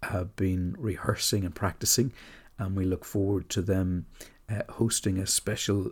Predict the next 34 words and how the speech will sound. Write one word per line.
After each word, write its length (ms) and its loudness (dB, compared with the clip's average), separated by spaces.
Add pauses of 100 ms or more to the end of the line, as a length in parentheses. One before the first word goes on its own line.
(140)
evening, 360 2
a 100 -6
concert 560 -2
evening 460 -2 (480)
in 220 -2
January 560 4
twenty 380 0
twenty-three. 720 -2 (1120)
So 340 4 (560)
as 240 2
we 120 6
look 220 2
back 360 0 (100)
on, 260 2
on 480 0
a 60 -2
year 640 2
in 160 -2
the 60 -2
church's 480 -2
life, 360 0 (480)
uh, 180 -2 (100)
like 320 0
many 560 2 (140)
churches, 540 0
there 160 -2
have 160 -6
been 160 -4
highs 540 2
and 100 0
there 140 -2
have 140 -4
been 200 -2
lows, 540 4